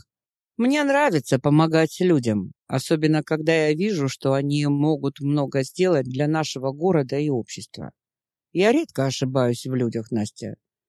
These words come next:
Думаю, что и сейчас не ошибся. Я сейчас поднимусь, поговорю с вашим дядей или кем он вам приходится, а потом еще пообщаемся.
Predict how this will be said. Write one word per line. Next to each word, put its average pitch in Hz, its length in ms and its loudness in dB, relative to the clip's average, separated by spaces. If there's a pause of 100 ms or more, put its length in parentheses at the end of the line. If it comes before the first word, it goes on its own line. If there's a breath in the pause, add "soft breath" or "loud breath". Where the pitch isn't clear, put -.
(240)
Думаю, 202 480 4
что - 220 0
и 185 80 2
сейчас - 500 -4
не 110 120 -2
ошибся. - 560 -8 (380)
Я 185 380 8
сейчас 180 460 2
поднимусь, 185 880 2
поговорю 190 520 4
с - 140 -6
вашим 196 460 2
дядей 135 500 2
или 113 140 0
кем 160 300 2
он 117 140 2
вам 117 220 0
приходится, - 800 -4 (480)
а 139 120 -4
потом 311 360 2
еще 214 240 2
пообщаемся. 110 880 -2